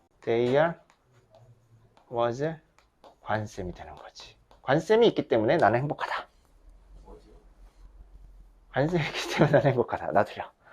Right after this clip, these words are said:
오케이? 어, 요럴 때는 또 they are는 또 이 they are 살려. 원래 주어는 얘거든.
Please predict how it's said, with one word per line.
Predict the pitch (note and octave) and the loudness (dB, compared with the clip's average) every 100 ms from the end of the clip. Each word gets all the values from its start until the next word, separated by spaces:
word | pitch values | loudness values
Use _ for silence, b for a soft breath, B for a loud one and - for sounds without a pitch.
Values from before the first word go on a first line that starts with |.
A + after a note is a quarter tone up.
| b b b b _ | b b b b _
오케이? | D3 F3+ - _ _ _ _ _ _ _ | -4 -4 -8 _ _ _ _ _ _ _
어, | A3+ D#3 | 6 10
요럴 | G#3+ A#3+ | 10 10
때는 | A3+ G3+ F#3 | 8 8 6
또 | F#3+ E3+ | 6 4
they | - D#3+ G3 | 4 8 12
are는 | G#3+ G3 | 12 10
또 | F3+ | 6
이 | C#3 | 2
they | C3 D#3 | 4 8
are | G3+ D3+ | 8 8
살려. | A#2+ F#2+ - _ - | 2 0 -4 _ 6
원래 | F3 | 8
주어는 | F3+ D#3 B2+ | 8 4 2
얘거든. | F#2+ G2 - | 2 0 -4